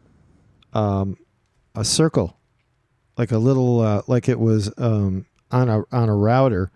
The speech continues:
They put a sharp tool on it. Not a router, but a, a lathe.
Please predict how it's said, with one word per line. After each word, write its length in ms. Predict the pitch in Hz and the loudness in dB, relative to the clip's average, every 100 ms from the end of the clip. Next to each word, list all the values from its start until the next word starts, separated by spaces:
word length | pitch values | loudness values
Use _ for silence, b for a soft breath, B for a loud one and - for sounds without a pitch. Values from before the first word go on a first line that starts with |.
| _ | _
They 120 | 110 104 | -4 -2
put 200 | - 123 | 0 0
a 60 | |
sharp 420 | 95 - 117 - | 0 -2 -2 -2
tool 300 | - 143 151 | -2 0 2
on 200 | 120 95 | 0 0
it. 140 | 95 95 _ _ _ _ _ _ _ | -2 -4 _ _ _ _ _ _ _
Not 200 | 135 143 | -2 2
a 40 | 107 | 2
router, 320 | 104 104 107 | 2 2 0
but 180 | 107 104 | 0 0
a, 160 | 101 | 2
a 140 | 117 123 | 2 2
lathe. 480 | - 127 127 90 92 | 0 2 2 0 -2